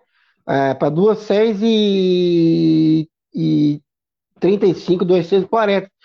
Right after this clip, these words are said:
Só que eu não assustei, não, entendeu? Que eu tava, eu tava, eu tava, eu tava focado, eu tava fi-,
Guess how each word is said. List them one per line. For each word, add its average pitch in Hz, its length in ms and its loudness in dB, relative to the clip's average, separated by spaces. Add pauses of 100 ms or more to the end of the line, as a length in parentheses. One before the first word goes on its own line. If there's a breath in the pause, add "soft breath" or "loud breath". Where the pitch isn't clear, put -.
(140)
Só 214 120 -2
que 254 60 0
eu - 20 2
não 285 80 2
assustei, 320 480 0
não, 226 340 0 (200)
entendeu? 202 340 0 (500)
Que 180 60 0
eu 170 60 0
tava, 226 220 0 (120)
eu 240 80 0
tava, - 240 -2
eu 202 60 2
tava, 294 220 -2 (300)
eu 202 140 2
tava 254 260 -2 (600)
focado, 226 500 0
eu - 60 -4
tava 247 240 -4
fi-, - 360 -4